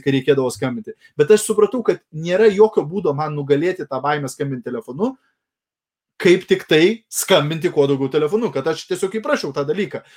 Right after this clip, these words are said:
kad atpratinčiau savo kūną, organizmą, protą nuo tos baimės. Taip? Ir tiesiog aš pradėjau skambint, skambint, skambint, skambint, kol man tapo visiškai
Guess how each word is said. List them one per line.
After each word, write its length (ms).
kad 180
atpratinčiau 800
savo 280
kūną, 400
organizmą, 680
protą 520
nuo 260
tos 240
baimės. 640
Taip? 220
Ir 120
tiesiog 280
aš 80
pradėjau 240
skambint, 480
skambint, 320
skambint, 320
skambint, 300
kol 180
man 280
tapo 440
visiškai 680